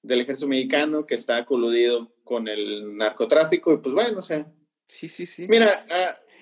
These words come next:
Speaker 2: Y, pues,
Speaker 1: ah,
Speaker 2: aparte,
Speaker 1: es
Speaker 2: güey, a, a mí me sorprendió, güey, que es el, que el poder, güey, de, "A ver,
Speaker 1: Sí.
Speaker 2: tráemelo, no me lo, no me lo toques, tráemelo para acá".
Speaker 1: Tráemelo, sí, ¿no?
Speaker 2: Eso,
Speaker 1: O sea, ahí te das
Speaker 2: eso
Speaker 1: cuenta,
Speaker 2: está
Speaker 1: güey, que
Speaker 2: cabrón, güey.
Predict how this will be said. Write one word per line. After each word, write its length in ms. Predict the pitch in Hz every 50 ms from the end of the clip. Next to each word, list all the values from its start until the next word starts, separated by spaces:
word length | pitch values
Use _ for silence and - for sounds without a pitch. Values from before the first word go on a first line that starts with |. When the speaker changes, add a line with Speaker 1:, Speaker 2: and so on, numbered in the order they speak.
| _ -
Speaker 2:
Y, 120 | 165 180
pues, 280 | 160 - 190 190 180 -
Speaker 1:
ah, 40 | 175
Speaker 2:
aparte, 340 | 160 - 160 170 151 190 262
Speaker 1:
es 40 | 247
Speaker 2:
güey, 260 | 240 240 240 233 214 -
a, 220 | - 151 151 151 151 165 175 - - 151
a 40 | 147
mí 60 | 147
me 100 | 156 185
sorprendió, 580 | 190 - 190 170 156 165 147 139 139 139 151 156
güey, 160 | 170 185 180 175
que 100 | - 147
es 80 | - 165
el, 200 | 151 147 - -
que 160 | - 147 139 _ -
el 220 | - 147 139 139
poder, 480 | - 156 139 139 139 151 175 226 254 240
güey, 380 | 214 175 156 139 131 123 - _ _ _ _ _ -
de, 260 | 151 139 135 135 131 -
"A 40 | 139
ver, 280 | 143 165 180 180 196 - _ -
Speaker 1:
Sí. 60 | 123
Speaker 2:
tráemelo, 480 | - 180 196 196 202 202 214 202 175 160
no 240 | 151 160 185 202
me 120 | 214 247 233
lo, 100 | 220 208
no 160 | 196 196 214
me 80 | 226 226
lo 120 | 190 175
toques, 560 | - 202 202 - 220 214 220 214 - - _ _ _ _
tráemelo 400 | - 175 170 170 170 170 160 143
para 160 | 139 131 123
acá". 220 | 120 - 135 127 - - _ _ _ _ _
Speaker 1:
Tráemelo, 440 | - 131 123 120 120 113 110 - _ _
sí, 240 | - - 131 160 180
¿no? 240 | 160 139 139 139 - _ -
Speaker 2:
Eso, 200 | - 151 160 170
Speaker 1:
O 20 | 185
sea, 100 | 202 233
ahí 100 | 220 170
te 60 | -
das 100 | 240 -
Speaker 2:
eso 120 | 190 170
Speaker 1:
cuenta, 180 | 151 147 147 151 151 147
Speaker 2:
está 40 | - -
Speaker 1:
güey, 40 | 196 143
que 80 | 143
Speaker 2:
cabrón, 480 | - 151 147 143 139 - 131 131 127 -
güey. 120 | - 143